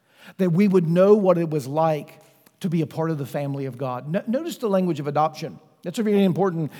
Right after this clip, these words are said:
term. We'll go in more to its details later, but,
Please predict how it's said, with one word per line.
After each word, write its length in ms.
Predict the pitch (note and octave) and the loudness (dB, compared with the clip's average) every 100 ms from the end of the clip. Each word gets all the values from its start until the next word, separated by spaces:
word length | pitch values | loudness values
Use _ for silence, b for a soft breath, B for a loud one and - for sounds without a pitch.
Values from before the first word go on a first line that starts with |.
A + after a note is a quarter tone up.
| B - | B 0
term. 280 | A3+ A3 E3 | 4 4 2
We'll 120 | F#3 | 2
go 200 | F#3+ F#3 | 4 4
in 100 | F3+ | 4
more 260 | E3+ F#3 E3+ | 4 2 0
to 120 | E3+ | -2
its 140 | D3 | -2
details 400 | F3 F3 F#3 C#3+ | -6 -2 -2 0
later, 320 | D#3+ G3 G#3+ | 2 4 4
but, 160 | E3 | 4